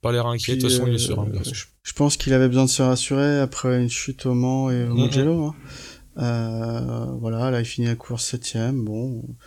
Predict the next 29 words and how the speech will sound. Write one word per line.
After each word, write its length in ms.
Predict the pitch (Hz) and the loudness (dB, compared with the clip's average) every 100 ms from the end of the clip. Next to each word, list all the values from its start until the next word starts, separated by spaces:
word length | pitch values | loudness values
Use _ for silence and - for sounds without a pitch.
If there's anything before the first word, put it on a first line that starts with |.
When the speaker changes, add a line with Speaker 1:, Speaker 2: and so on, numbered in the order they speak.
| - - - _ _ | -20 -20 -20 _ _
Speaker 2:
Je, 580 | - - 117 110 110 107 | -12 -6 -4 -4 -6 -8
je 100 | 107 | -6
trouve 180 | - 127 | -6 -4
que 60 | |
c'est, 680 | - 120 120 120 117 117 117 | -2 0 2 2 0 0 -4
que 80 | 110 | -4
c'est 180 | - 127 | -2 0
une 80 | 127 | 2
bonne 200 | 127 123 | 2 0
place, 480 | - 123 147 143 - | 0 2 2 0 -4
et 60 | |
puis, 160 | 117 - | -6 -8
de 40 | |
toute 80 | - | -12
façon, 340 | 120 117 131 131 | -10 -8 -8 -6
faut 120 | 120 | -4
pas 140 | 120 | -2
oublier 260 | 117 120 123 | 0 0 -2
qu'il, 480 | - 120 113 113 107 | -6 -8 -8 -8 -10
qu'il 160 | - | -8
roule 160 | 117 117 | -4 -4
sur 200 | - 117 | -4 -2
une 160 | 113 113 | -2 -2
satellite, 680 | - 110 - 113 117 - | -4 -4 -6 -6 -6 -8
euh, 120 | 113 120 - - - - - - | -8 -8 -12 -14 -14 -16 -10 0
Yamaha 520 | 120 117 117 127 131 | 4 6 6 4 2
qui 140 | 135 117 | 0 -2
a, 460 | 110 110 107 107 107 | -2 -2 -4 -4 -6
euh, 840 | 107 107 110 120 127 143 139 131 | -6 -8 -6 -6 -6 -8 -8 -10